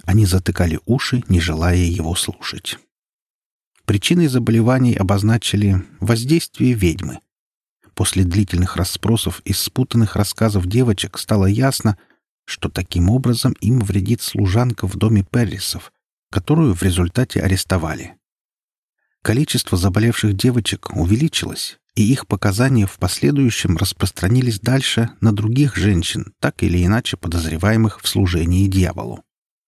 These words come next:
Допрашиваемые утверждали, что во сне к ним являлась женщина, заманивала их на сторону зла и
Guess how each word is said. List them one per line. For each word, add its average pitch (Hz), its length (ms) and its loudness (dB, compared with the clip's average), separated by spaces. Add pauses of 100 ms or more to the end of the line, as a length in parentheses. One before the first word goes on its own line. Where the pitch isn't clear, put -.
(360)
Допрашиваемые 92 840 2
утверждали, 95 640 0 (220)
что - 240 -8
во 87 100 -4
сне 117 460 2
к - 100 -14
ним 147 160 4
являлась 90 500 2
женщина, 127 600 2 (280)
заманивала 104 600 2
их 95 260 -2
на 92 80 0
сторону 85 480 -2
зла 107 340 -2 (300)
и 139 240 2